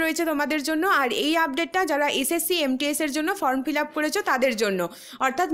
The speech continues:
মাল্টিটাস্কিং স্টাফ এক্সামিনেশন টু থাউজেন্ড নাইনটিন এর যারা ফর্ম ফিল আপ করেছো তাদের জন্য আপডেট রয়েছে। তো ভিডিওটা সম্পূর্ণ দেখার অনুরোধ রইল এবং দেখো, তোমার স্ক্রিনের নিচে লাল কালারের সাবস্ক্রাইব বাটন রয়েছে, ওখানে একটু প্রেস করে নাও এবং পাশে দেওয়া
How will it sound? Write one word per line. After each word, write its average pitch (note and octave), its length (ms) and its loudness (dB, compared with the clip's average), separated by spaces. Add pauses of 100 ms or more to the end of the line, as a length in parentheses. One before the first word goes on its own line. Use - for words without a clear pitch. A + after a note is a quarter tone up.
মাল্টিটাস্কিং C#4 760 0 (120)
স্টাফ C#4+ 260 2 (100)
এক্সামিনেশন D#4+ 600 0
টু F4+ 140 0
থাউজেন্ড C4 300 2 (100)
নাইনটিন B3+ 420 0
এর E4+ 120 2
যারা E4 220 2
ফর্ম D#4 220 2
ফিল D#4+ 160 0
আপ D#4+ 120 -2
করেছো E4+ 200 2 (100)
তাদের C4+ 300 2
জন্য C#4+ 140 0 (180)
আপডেট A#3 320 0
রয়েছে। F#3 240 0 (380)
তো D#4+ 40 -2 (100)
ভিডিওটা F#4 400 4
সম্পূর্ণ D#4 360 0 (160)
দেখার C#4+ 300 0
অনুরোধ E4 340 0
রইল E4+ 180 0 (240)
এবং D#4+ 160 2 (640)
দেখো, D#4+ 180 2 (100)
তোমার F4 260 2
স্ক্রিনের D4+ 380 0
নিচে F4+ 220 2
লাল B3+ 200 2
কালারের C#4+ 360 2
সাবস্ক্রাইব D#4+ 460 0
বাটন F4 280 0
রয়েছে, F4 260 0
ওখানে D4+ 220 0
একটু F4 180 0
প্রেস D#4+ 240 0
করে D#4+ 180 0
নাও G4 160 2
এবং D#4+ 120 0 (120)
পাশে B3+ 220 0
দেওয়া D#4 140 2